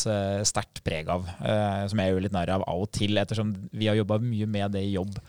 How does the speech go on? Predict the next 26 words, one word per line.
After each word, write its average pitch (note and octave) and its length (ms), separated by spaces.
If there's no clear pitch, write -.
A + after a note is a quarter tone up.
Men D#3+ 140
det A3 80
er E3 100
jo D#3 80
en - 80
ting C3 80
som D#3 100
du, B2+ 160
eh, B2 760
jobber B2+ 240
mye C3 240
mer A#2 240
med C3 400
daglig, B2 480
da. D3+ 80
Du D3 240
er - 840
jo D#3+ 100
også - 240
noe C3 160
som C3 160
heter A#2 320
online A2+ 580
coach. - 640
Eh, A#2 520
jeg C3 220